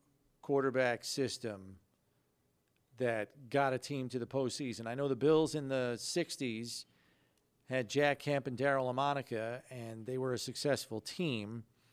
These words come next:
I don't know that they won a championship when those two were playing, 'cause Coach Saban would bench a guy if he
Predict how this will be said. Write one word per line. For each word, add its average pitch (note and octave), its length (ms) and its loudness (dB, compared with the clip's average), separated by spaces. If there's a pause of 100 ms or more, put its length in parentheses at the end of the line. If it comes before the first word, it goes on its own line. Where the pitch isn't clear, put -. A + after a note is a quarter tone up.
(640)
I A#2+ 100 -10
don't D3+ 380 2
know D3+ 260 4
that C3+ 200 -2
they B2+ 140 0
won C3 640 -2 (420)
a A#2 60 -8
championship B2 840 -2
when A2+ 100 -8
those G#2+ 200 -6
two A#2+ 400 -4
were A2 180 -4
playing, A#2+ 560 -6 (680)
'cause - 260 -4 (320)
Coach B2 260 0
Saban B2+ 280 2
would A2+ 200 -2 (260)
bench C3 260 0
a A#2 60 -4
guy G#2+ 260 0
if G#2 120 -4
he G#2+ 200 -8